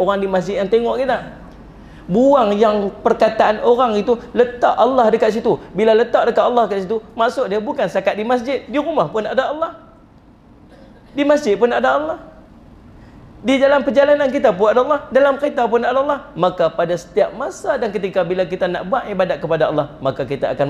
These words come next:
memperelokkan ibadat kita, memperelokkan pakaian kita,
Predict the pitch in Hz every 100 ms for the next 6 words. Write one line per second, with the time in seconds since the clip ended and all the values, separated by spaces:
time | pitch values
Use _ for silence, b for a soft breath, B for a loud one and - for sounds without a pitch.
0 | 147 147 165 - - - - - 127 147
1 | 139 - 110 104 107 101 - - - B
2 | B 202 202 202 - 202 175 117 123 113
3 | 117 - 120 110 107 107